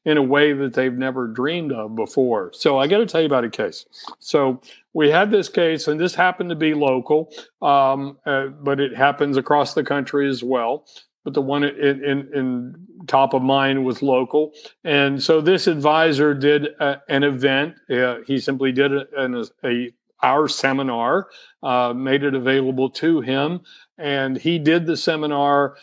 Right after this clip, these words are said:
One of the people that, uh, came to the seminar wanted to chat with us. We got on a Zoom call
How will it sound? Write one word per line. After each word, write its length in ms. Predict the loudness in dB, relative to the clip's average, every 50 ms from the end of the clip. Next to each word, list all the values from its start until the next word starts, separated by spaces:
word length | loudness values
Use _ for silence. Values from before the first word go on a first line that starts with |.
| _ _ -6
One 240 | -2 0 0 0
of 60 | 2 0
the 100 | 0 0
people 580 | 2 0 0 2 2 4 4 4 2 0 -2 -6
that, 320 | -2 0 0 0 0 -2 -6 -4
uh, 120 | -2 -2 -2 0
came 440 | 0 0 0 0 -2 -4 -8 -12 -10 -4
to 160 | 0 0 2
the 120 | 2 0
seminar 720 | 0 0 0 0 -2 -2 -2 0 2 2 2 2 0 -2 -6 -18 _ _ _
wanted 500 | -6 -4 -4 -2 0 0 2 2 0 0
to 100 | 0 -2
chat 400 | 0 2 4 4 4 4 2 0
with 200 | 0 -2 0 0
us. 280 | 2 2 2 0 -2 -4
We 120 | -4 -2
got 200 | -2 0 0 0
on 200 | 0 0 -2 -2
a 100 | -2 -4
Zoom 480 | -6 -4 0 0 0 0 0 -2 -6 -6
call 580 | -6 -6 -6 -4 -4 -4 -4 -4 -6 -6 -8